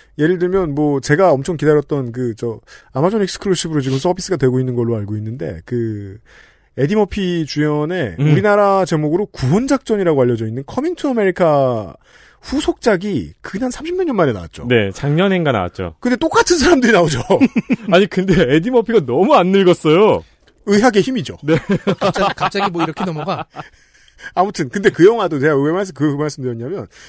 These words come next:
Speaker 1: 그 커밍 투 아메리카라는 영화가 지금 보면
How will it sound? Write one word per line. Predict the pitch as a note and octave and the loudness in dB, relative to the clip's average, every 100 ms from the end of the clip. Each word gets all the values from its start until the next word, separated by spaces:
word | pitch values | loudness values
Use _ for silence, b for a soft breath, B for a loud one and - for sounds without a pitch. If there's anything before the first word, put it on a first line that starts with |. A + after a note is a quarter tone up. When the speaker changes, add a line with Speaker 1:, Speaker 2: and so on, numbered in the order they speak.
| B | B
Speaker 1:
그 | - | -10
커밍 | - E4+ A4 | -2 -2 -2
투 | G#4+ G4 | 0 2
아메리카라는 | F4+ F4 D4 A#3+ G#3+ | 4 2 2 0 2
영화가 | E3+ C#3+ G3 G3 F#2+ | 2 2 0 0 -2
지금 | - - C#3+ C4+ C#4 | -4 -2 0 0 4
보면 | F#3+ A3 G#3+ F#2 | 4 4 2 -2